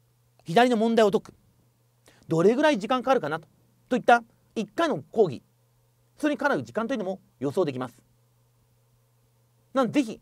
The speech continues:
このお試しウェブ、利用してみてください。まだまだいろいろお話したいことはあります。ただ、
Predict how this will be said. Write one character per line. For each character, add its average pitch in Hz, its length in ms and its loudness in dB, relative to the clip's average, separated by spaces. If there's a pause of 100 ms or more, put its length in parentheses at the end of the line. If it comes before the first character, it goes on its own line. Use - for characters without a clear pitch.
(200)
こ 196 100 -4
の 170 160 -6
お 135 60 -8
試 165 240 -2
し 151 80 -14
ウ 165 40 2
ェ 175 80 4
ブ、 135 120 -10 (520)
利 131 100 -6
用 139 120 0
し - 40 -10
て 131 60 -12
み 127 60 -10
て 110 60 -10
く - 40 -6
だ 95 60 -6
さ 113 100 -8
い。 104 80 -18 (3000)
ま 226 100 0
だ 220 60 0
ま 196 80 0
だ 135 60 -2
い 113 80 -2
ろ 170 80 4
い - 20 4
ろ 170 80 2
お 117 80 -4
話 131 180 -8
し - 20 -20
た 170 80 -4
い - 20 -2
こ 165 60 -8
と 156 80 -4
は - 20 -2
あ - 20 -4
り 107 60 -6
ま 123 80 -8
す。 - 100 -20 (520)
た 254 60 2
だ、 254 140 -4